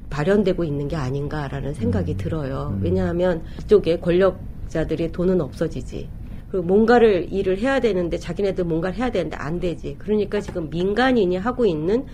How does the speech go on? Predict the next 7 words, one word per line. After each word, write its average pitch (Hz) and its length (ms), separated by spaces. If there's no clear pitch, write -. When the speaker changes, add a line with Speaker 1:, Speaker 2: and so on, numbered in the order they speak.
Speaker 2:
음. 78 400
Speaker 1:
그러니까 143 240
밀수하고 214 640
있는 151 340
그런 160 300
거래까지 196 800
국가에서 180 680